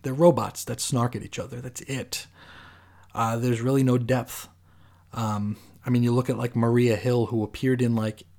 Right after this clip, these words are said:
every single Marvel comic for, like, a five-year stretch. I mean,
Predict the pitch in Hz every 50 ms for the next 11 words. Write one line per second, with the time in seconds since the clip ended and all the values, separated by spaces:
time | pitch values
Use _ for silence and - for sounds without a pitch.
0 | - - 135 120 120 131 135 131 - 143 131 127 131 127 120 120 120 113 123 120
1 | - 117 113 123 131 127 - - 120 107 110 110 113 - - 117 113 117 117 117
2 | 117 - - 120 127 - - - - _ - - - 113 123 127 117